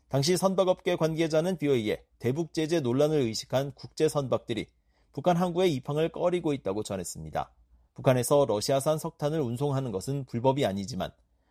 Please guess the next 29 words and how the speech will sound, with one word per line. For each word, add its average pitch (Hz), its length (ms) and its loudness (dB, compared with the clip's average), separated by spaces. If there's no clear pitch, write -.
북한 180 240 2
항구에 180 420 2
기항했다가 139 960 2
미국 110 340 -10
등 143 240 -4
주요 151 280 -2
국가들의 117 680 0
독자 151 480 2
제재 131 340 -2
대상이 127 420 -4
될 123 160 -4
수 123 140 -6
있다는 120 480 -4
우려 131 220 2
때문입니다. 82 580 -6
그러나 170 260 6
최근 196 300 0
들어 202 180 4
라진항 165 360 2
석탄 180 420 -4
부두에 147 400 2
선박이 151 520 -2
정기적으로 127 600 -2
입항하는 107 500 -4
등 90 140 -4
새로운 139 440 2
변화가 98 460 0
감지된 117 440 -2
것입니다. 80 500 -6